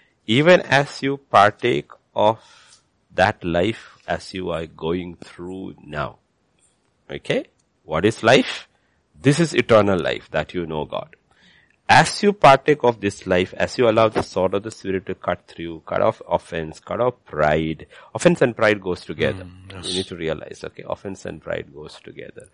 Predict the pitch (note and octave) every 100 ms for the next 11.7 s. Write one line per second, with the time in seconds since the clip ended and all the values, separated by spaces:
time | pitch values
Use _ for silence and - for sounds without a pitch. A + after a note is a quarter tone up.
0 | _ _ _ - F2 E2 - _ _ -
1 | A2+ D3 E3+ A#2+ A2 - G2 - F2 -
2 | - - E2 C2 - _ _ _ - -
3 | E3 G3 A3+ C3 C#3 - A#2+ - G2+ A2
4 | - B2+ G#2+ F#2 F2+ G2+ A2 F2+ E2 F2+
5 | - A#2+ - _ _ _ E2+ F2+ F2 D2+
6 | D2 - E2+ C#2+ C#2 - D#2 D#2+ D2 C#2
7 | - E2 C2+ - _ D2 G2+ A#2 A2+ F2
8 | F2+ - C#2+ D#2 D#2+ C#2+ C2+ A#1 - _
9 | _ _ _ _ _ _ _ _ _ _
10 | _ _ _ _ _ _ _ _ _ -
11 | _ _ _ _ C#2+ -